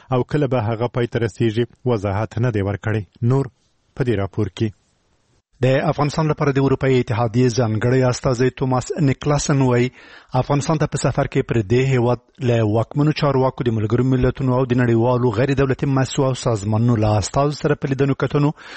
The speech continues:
Speaker 2: او د افغان ښځو په اړه ګڼو بحثونو کې پر هغه قانون د اروپایي اتحادیې ژوره اندېښنه څرګنده کړې چې د طالبانو امر بالمعروف او نهي عن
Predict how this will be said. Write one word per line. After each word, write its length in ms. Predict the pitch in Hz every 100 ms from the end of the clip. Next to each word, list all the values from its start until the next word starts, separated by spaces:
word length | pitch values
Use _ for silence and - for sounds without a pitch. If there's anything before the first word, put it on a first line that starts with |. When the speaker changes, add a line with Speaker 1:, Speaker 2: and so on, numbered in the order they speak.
| - - 147
Speaker 2:
او 80 | 151
د 100 | 151 127
افغان 200 | 139 143
ښځو 280 | - 135 139
په 40 | 131 127
اړه 180 | 120 101 120
ګڼو 240 | 147 110 104
بحثونو 340 | 92 - 120
کې 120 | - 127
پر 120 | 101 151
هغه 180 | 117 - 123
قانون 320 | 113 131 175 - - -
د 180 | 131 135 151
اروپایي 340 | 139 143 151 143
اتحادیې 560 | 139 123 123 131 123
ژوره 340 | 110 110 - 156
اندېښنه 360 | 120 110 - 139 175
څرګنده 320 | 147 156 151
کړې 140 | - 151
چې 60 | 151
د 160 | 135 -
طالبانو 460 | 113 107 120 120 113
امر 200 | 113 113
بالمعروف 520 | 104 104 101 120 135
او 180 | - 147
نهي 320 | 143 139 143
عن 100 | 135